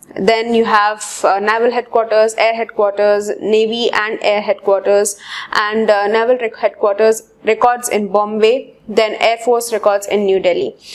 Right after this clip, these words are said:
So all of this is going to be the headquarters which you can, uh, opt up to. The relaxations I've mentioned, according to the government directives, it's going to be,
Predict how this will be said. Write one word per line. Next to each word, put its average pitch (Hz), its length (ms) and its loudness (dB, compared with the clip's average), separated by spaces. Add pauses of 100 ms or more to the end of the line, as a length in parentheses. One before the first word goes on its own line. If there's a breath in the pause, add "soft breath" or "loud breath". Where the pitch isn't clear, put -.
(140 loud breath)
So 240 180 2
all 220 140 2
of 233 140 -2
this 247 120 2
is 240 120 0
going 214 300 0
to 240 60 -4
be 202 280 -2
the 208 140 0
headquarters 208 760 0
which 214 220 -2
you 202 40 0
can, - 380 -4
uh, - 160 0 (140)
opt 190 180 -2
up 190 180 -4
to. 320 200 0 (400 loud breath)
The 226 340 2
relaxations 226 760 -2
I've 214 160 0
mentioned, 202 380 -2
according 214 360 2
to 220 40 2
the 214 80 4
government 202 380 -2
directives, 196 540 0
it's 220 180 -2
going 185 260 -2
to 180 80 -6
be, 285 320 0